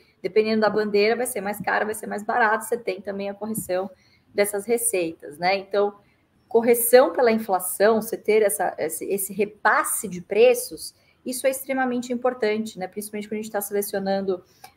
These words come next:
ativos que corrigem uma inflação no tempo. Claro que,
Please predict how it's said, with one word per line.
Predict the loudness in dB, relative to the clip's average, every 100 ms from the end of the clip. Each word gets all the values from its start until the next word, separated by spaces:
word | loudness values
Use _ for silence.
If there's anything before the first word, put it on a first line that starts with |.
| 0
ativos | 0 0 -2 -2 -2 -6 -8
que | -6
corrigem | -2 2 2 0
uma | 0
inflação | -2 -2 -4 0 0
no | 0 -2
tempo. | 0 0 -2 _ _ _ _ _ _ 0
Claro | 4 6 4
que, | -2 -2 -2